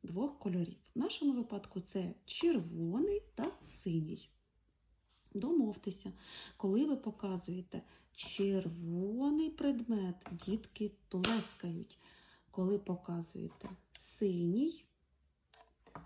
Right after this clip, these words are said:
мовчать, нічого не роблять. Поступово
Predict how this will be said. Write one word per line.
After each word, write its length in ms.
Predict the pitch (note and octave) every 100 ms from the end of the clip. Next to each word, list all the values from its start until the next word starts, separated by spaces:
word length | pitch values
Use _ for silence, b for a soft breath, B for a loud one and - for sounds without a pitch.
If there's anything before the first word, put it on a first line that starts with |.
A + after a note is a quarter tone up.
| -
мовчать, 640 | E3 A#3+ - - F3 - E3+
нічого 460 | A3 - F#3+ F#3
не 160 | F#3 F3+
роблять. 520 | F#3+ F3+ F#3+ - - _ _ _ _ _ _ B B B B B B B B B _ -
Поступово 680 | B3 - F#3 F#3 A3 F#4